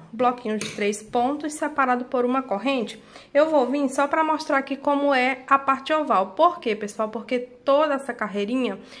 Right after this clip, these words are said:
vai ser só bloquinho de três pontos separado por uma correntinha. Façam até chegar aqui, aí eu volto.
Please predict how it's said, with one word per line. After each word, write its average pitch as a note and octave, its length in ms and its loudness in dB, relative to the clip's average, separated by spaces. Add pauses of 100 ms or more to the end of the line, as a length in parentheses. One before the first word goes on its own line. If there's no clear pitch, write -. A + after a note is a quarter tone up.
(100)
vai C4 180 4
ser C#4+ 220 0
só C#4+ 240 0
bloquinho D4+ 420 -2
de C4+ 120 -8
três C#4 300 0
pontos C4 460 -2
separado B3+ 460 -2
por B3 200 0
uma A#3+ 200 0
correntinha. B3+ 600 -2
Façam B3+ 480 0
até B3 300 -2
chegar A#3+ 320 -2
aqui, A#3+ 180 -8
aí A#3 100 -4
eu C4 120 -2
volto. - 420 -10